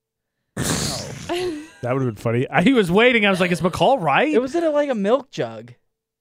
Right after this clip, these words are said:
Speaker 2: Yeah, okay.
Speaker 3: Oh, is it, like,
Speaker 2: 'Cause
Speaker 3: homemade?
Speaker 2: they ma-,
Speaker 3: I've seen
Speaker 2: yeah,
Speaker 3: that before.
Speaker 2: homemade stuff, yeah.
Speaker 3: Yeah.
Speaker 1: I don't know. I thought it was weird. I was like,
Speaker 2: Yeah.
Speaker 1: "What?" <laughs>
Speaker 2: I think they used to do it at, like, a, do they do it at A and W? I think they do it
Speaker 3: I think once upon a time you could.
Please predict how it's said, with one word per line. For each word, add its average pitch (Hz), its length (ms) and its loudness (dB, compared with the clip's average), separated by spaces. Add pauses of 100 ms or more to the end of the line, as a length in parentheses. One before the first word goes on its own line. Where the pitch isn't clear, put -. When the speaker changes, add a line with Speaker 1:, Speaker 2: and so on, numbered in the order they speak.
(720)
Speaker 2:
Yeah, 277 300 4
okay. 240 220 0
Speaker 3:
Oh, 247 60 2
is 165 100 -2
it, 170 60 0
like, 160 200 0
Speaker 2:
'Cause - 80 -2
Speaker 3:
homemade? 165 260 2
Speaker 2:
they - 80 4
ma-, - 80 2
Speaker 3:
I've 247 80 -2
seen 294 100 0
Speaker 2:
yeah, 285 120 4
Speaker 3:
that - 60 -2
before. - 260 -6
Speaker 2:
homemade 233 300 -2
stuff, 226 280 -4
yeah. 240 140 2
Speaker 3:
Yeah. 175 180 0 (240)
Speaker 1:
I 196 80 -2
don't 254 100 4
know. 185 220 4
I 156 40 0
thought 175 160 -2
it 175 60 -2
was 180 140 -8
weird. 208 260 0
I 165 60 0
was 165 80 -4
like, 160 100 -2
Speaker 2:
Yeah. 285 160 2 (640)
Speaker 1:
"What?" 175 380 -10
<laughs> - 120 -8
Speaker 2:
I 302 80 2
think 571 180 2
they 855 60 -2 (140)
used 440 140 0
to 339 80 -2
do 302 180 0
it 330 120 2
at, 220 140 2
like, 214 180 0
a, 196 220 -2 (100)
do 233 140 -8
they 269 140 -4
do 294 160 -4
it 381 100 -4
at 359 100 -2
A 359 200 -4
and 381 100 -6
W? 415 440 -2 (500)
I 277 60 2
think 466 180 -2
they 466 80 2
do 277 180 -4
it - 160 -2 (140)
Speaker 3:
I - 60 -16
think 196 200 -8
once 156 220 -8
upon 160 180 -8
a 123 40 -12
time 135 260 -10
you 113 80 -14
could. 110 400 -18